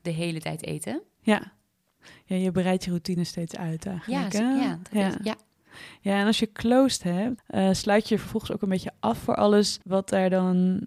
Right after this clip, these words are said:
Speaker 2: niet, ja, hoe zeg je dat? Je hebt een beetje je routine ontwikkeld.
Speaker 1: Ja.
Speaker 2: En je hebt eigenlijk niet zo behoefte om,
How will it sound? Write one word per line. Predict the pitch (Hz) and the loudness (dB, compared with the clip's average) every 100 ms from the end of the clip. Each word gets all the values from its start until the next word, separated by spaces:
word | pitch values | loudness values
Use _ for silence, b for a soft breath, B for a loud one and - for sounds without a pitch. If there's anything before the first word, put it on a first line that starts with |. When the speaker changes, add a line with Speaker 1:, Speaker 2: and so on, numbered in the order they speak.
| - | -2
Speaker 2:
niet, | 190 190 226 233 - - - | 2 4 4 4 -2 -6 -8
ja, | - 226 | 0 4
hoe | 196 | 6
zeg | 226 | 4
je | 269 | 2
dat? | 262 | 2
Je | |
hebt | 262 240 | 2 4
een | |
beetje | 240 226 | 4 4
je | 220 | 2
routine | 196 - 240 277 | 2 4 4 6
ontwikkeld. | 269 240 277 294 294 254 | 6 2 -2 0 -2 0
Speaker 1:
Ja. | 226 240 233 | -2 -2 4
Speaker 2:
En | |
je | 247 | 6
hebt | 247 | 6
eigenlijk | - 254 | 2 0
niet | 269 | -2
zo | - 240 | 0 0
behoefte | 190 214 277 - 262 | 0 0 -4 0 2
om, | 233 226 | 4 4